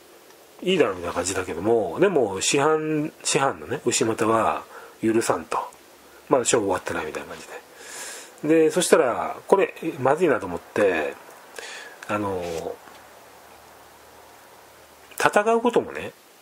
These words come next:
できると思うんですね。師範と。牛俣師範と、清源が。だけど、これ、牛俣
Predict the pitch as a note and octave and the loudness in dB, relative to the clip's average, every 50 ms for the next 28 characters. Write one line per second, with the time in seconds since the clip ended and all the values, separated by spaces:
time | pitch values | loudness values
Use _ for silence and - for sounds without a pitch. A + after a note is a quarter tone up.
0 | - - - - - A#2 B2 B2 C#3 B2 - - D#2+ D#2 D#2 - - B2+ D#3 G3+ | -20 -20 -20 -10 -2 0 0 2 2 -2 -2 -4 -10 -10 -10 -6 -2 -2 -2 -2
1 | - - - - - - - - - - - - - - C#3 - A2 - - - | -2 -10 -20 -20 -20 -20 -20 -20 -20 -20 -18 -8 -4 -2 0 0 0 -2 -4 -6
2 | - - - - - - - - - - - - - - - - - - - - | -12 -12 -12 -14 -16 -20 -20 -20 -20 -20 -20 -20 -20 -20 -20 -20 -20 -20 -20 -20
3 | - - - - - - - - - - - A#2 A2 - C3 A#2+ A#2+ A#2 B2+ A#2+ | -20 -20 -20 -20 -20 -20 -20 -20 -18 -8 -4 0 2 2 4 2 2 2 2 2
4 | C3 C3 A#2+ A2 A2 - - G3 F#3+ F3 D3 A2 F2 E2+ E2+ - - - - - | 4 4 2 2 -2 0 4 4 6 6 4 2 0 -4 -10 -10 -12 -18 -20 -20
5 | - - - - - - - - - - - - - A#2+ G#2+ E2 D2+ C#2+ D#2+ G#2+ | -20 -20 -20 -20 -20 -20 -20 -20 -20 -8 0 2 2 2 2 -2 -8 -10 -10 -10
6 | - - - - - - - - - - - - - - - B2+ D3+ D#3+ D#3 C3+ | -10 -10 -14 -20 -20 -20 -20 -20 -20 -20 -20 -20 -18 -6 2 2 4 4 4 2
7 | A2+ A2 G#2 G2 F#2 E2+ D#2+ D#2 D#2 D2+ - - - - - - - - - - | 2 2 0 0 -2 -2 -2 -2 -4 -6 -8 -16 -20 -20 -20 -20 -20 -20 -16 -8
8 | - - G#3+ A#3+ C4 B3+ B3+ B3 A#3 D#3 C#3+ - - - A#3+ C4 C#4 C#4 B3+ | 0 2 4 4 4 4 4 4 4 4 4 4 4 4 4 4 4 2 0